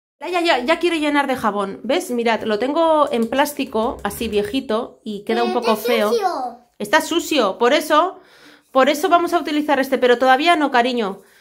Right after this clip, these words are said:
Speaker 1: En cuanto hagamos la reforma, colocamos todo bien, ¿vale? Ya finalizo. Eh, estos enganches negros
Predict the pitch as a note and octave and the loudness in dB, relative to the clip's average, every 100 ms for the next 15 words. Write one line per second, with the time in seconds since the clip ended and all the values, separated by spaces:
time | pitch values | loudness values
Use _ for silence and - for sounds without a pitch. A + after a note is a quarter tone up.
0 | _ C4 B3 B3+ B3 B3+ D4+ F#4 E4 E4+ | _ -2 2 2 4 4 4 2 2 2
1 | E4 D#4+ F#4 A4+ B4 C5 C#5+ - - - | 2 0 2 4 6 6 4 -4 -14 -16
2 | _ _ _ _ _ _ _ - C#4+ C#4 | _ _ _ _ _ _ _ 0 2 6
3 | F4+ F#4+ F4+ E4 C4+ A#3+ A3+ F#3+ F#3 - | 4 4 0 -2 -2 -2 -4 -8 -10 -14
4 | A3+ C4 G#4 F4+ A3+ - _ _ _ _ | -2 0 0 -2 -6 -12 _ _ _ _
5 | _ C#4 D4+ F#4 B3+ C#4+ C#4+ D4 C4 B3 | _ -10 -4 -4 -4 -4 -2 0 0 -2
6 | C4+ - F#4+ A4+ - _ - - B3+ B3+ | -4 0 0 0 -14 _ -20 -10 -8 -6
7 | B3 B3 A#3+ A#3+ A#3+ - C#4 F4+ F4+ E4 | -4 -4 -4 -4 -6 -6 -8 -6 -6 -4
8 | C#4 B3+ - B3 - A#3 A#3+ C4 C4 A#3 | -4 -4 -6 -8 -6 -4 -2 -2 -2 -2
9 | B3 - - | -2 -2 -6